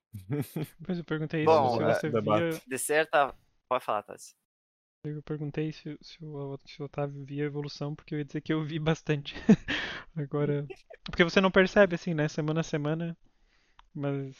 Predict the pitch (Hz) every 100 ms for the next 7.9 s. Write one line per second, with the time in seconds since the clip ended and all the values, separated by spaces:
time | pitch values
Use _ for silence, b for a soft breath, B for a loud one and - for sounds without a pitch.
0 | - 147 139 - 151 143 - 147 139 143
1 | 151 147 _ _ _ _ _ _ _ _
2 | - 143 147 143 139 139 131 131 147 156
3 | 139 - 156 _ _ _ _ 147 147 139
4 | 135 143 139 - 147 - 107 143 139 170
5 | 139 135 131 135 135 139 135 139 143 147
6 | 151 _ _ _ _ _ _ _ _ 151
7 | 139 139 139 135 143 - 143 -